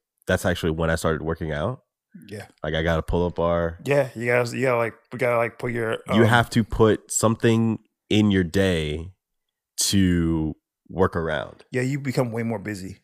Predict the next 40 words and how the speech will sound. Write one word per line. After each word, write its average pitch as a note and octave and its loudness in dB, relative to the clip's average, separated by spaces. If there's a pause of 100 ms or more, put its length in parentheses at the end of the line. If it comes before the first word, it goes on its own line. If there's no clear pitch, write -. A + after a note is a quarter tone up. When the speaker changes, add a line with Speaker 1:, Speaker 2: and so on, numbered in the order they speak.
(140)
Speaker 1:
Way G2+ 6
more A2 10
busy. E2+ 2
You F2 0
become F2 0
way G2 6
more G2+ 4
focused E2+ -2
on D2+ -2
other E2 0
things. D2 -6
Like, C#2 -4
I C#2 0
was D2+ -4
going D#2 0
to C#2+ -4
school, G#2 8
and D2+ -2
I D2 -2
was C#2+ -4
working, E2 -2
and C#2+ -8
I C2 -6
was C2+ -10
started C#2+ -6
working D2 -6
out, D#2 -2 (560)
and C#2+ -6
I - -6
was D#2+ -6
doing D#2 -4
stuff D2+ -8
around D#2 -6
the B1+ -6
Speaker 2:
Because F2+ -2
you F2+ -2
Speaker 1:
house. - -10
Speaker 2:
cannot B2+ 0
be A2+ -8
idle. F#2 -4